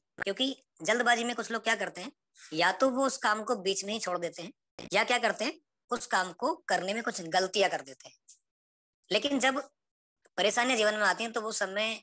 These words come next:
हमें उस काम को छोड़ने का नहीं होता है। एक्चुअल में उससे हमें कुछ सीखने का होता है, अपने अंदर उन, उन गुणों को, आ, हमें, आ, लेकर के आना होता है, उन गुणों को डेवलप करना होता है, उन क्वालिटीज को डेवलप करना होता है, जो एक अच्छे लीडर के अंदर होनी चाहिए।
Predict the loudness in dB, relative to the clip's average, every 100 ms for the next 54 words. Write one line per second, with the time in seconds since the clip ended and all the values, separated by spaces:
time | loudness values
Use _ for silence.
0 | -6 -4 -2 -2 0 0 -2 -4 -4 -4
1 | -6 -6 -4 -4 -4 -6 -6 -6 0 2
2 | 2 -2 -4 -4 -2 -4 -8 -4 -2 0
3 | -2 -6 -6 -10 -10 -12 _ _ -20 -20
4 | -20 _ -6 -4 2 2 4 2 2 0
5 | -6 -8 -6 -6 -2 0 2 2 0 -2
6 | _ _ -8 -2 0 0 -2 -2 0 0
7 | 0 0 0 2 2 2 0 -2 -2 -4
8 | -4 -8 -6 -4 -4 -4 -2 0 0 0
9 | -2 -4 -8 -4 -2 -2 -2 -2 -2 -2
10 | -2 -2 -4 -6 -8 -12 _ _ _ _
11 | _ -2 2 2 2 -2 -2 -2 -2 -2
12 | -2 -4 _ -4 -2 -2 -4 -4 -6 -6
13 | -8